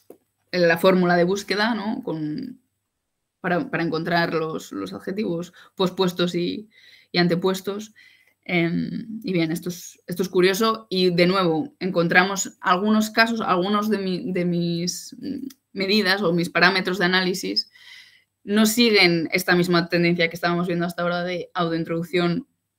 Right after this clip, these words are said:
por un lado y audiodescripción por otro, independientemente de la lengua. A veces sí que, eh, influye la lengua. Eso, eso, mm, podemos, em, hipotizar. Vale, vamos a hablar ahora de la legibilidad.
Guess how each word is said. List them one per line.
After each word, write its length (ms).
por 160
un 120
lado 280
y 80
audiodescripción 640
por 140
otro, 340
independientemente 720
de 120
la 100
lengua. 300
A 100
veces 300
sí 220
que, 460
eh, 480
influye 600
la 160
lengua. 400
Eso, 240
eso, 260
mm, 260
podemos, 880
em, 580
hipotizar. 580
Vale, 320
vamos 220
a 60
hablar 220
ahora 260
de 80
la 120
legibilidad. 720